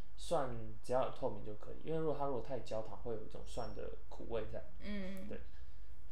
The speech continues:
Speaker 1: 然后那时候锅是热的嘛，就下鱼片，
Speaker 2: 嗯哼。
Speaker 1: 会让鱼皮恰恰以后，再把小番茄酱倒回去。然后你的鱼肉在下之前，也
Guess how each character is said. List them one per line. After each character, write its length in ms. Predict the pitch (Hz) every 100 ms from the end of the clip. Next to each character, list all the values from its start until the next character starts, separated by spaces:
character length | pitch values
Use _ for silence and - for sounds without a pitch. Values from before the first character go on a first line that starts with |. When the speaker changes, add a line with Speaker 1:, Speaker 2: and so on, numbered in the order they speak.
| -
Speaker 1:
然 180 | 107 107
后 440 | 120 117 110 107 117 -
那 120 | 196
时 80 | 180
候 100 | 127
锅 200 | 127 131
是 120 | 127 135
热 100 | 107
的 80 | -
嘛， 120 | - -
就 100 | 123
下 460 | 117 - 113 - - -
鱼 140 | 104
片， 320 | 101 - - - - -
Speaker 2:
嗯 120 | - 110
哼。 40 |
Speaker 1:
会 60 | 139
让 200 | - 113
鱼 120 | 107
皮 260 | 117 107 107
恰 140 | 139
恰 200 | - 117
以 140 | - -
后， 140 | 113 113
再 140 | 120
把 320 | 117 - - -
小 140 | 113
番 100 | 120
茄 220 | 127 104
酱 220 | - 117 -
倒 220 | 110 110
回 100 | -
去。 280 | - - - - -
然 180 | 110 117
后 240 | 131 120
你 100 | 113
的 140 | 117 127
鱼 320 | 131 131 160
肉 160 | 185
在 120 | 156 151
下 220 | 175 131
之 140 | 131
前， 160 | 127
也 60 | 113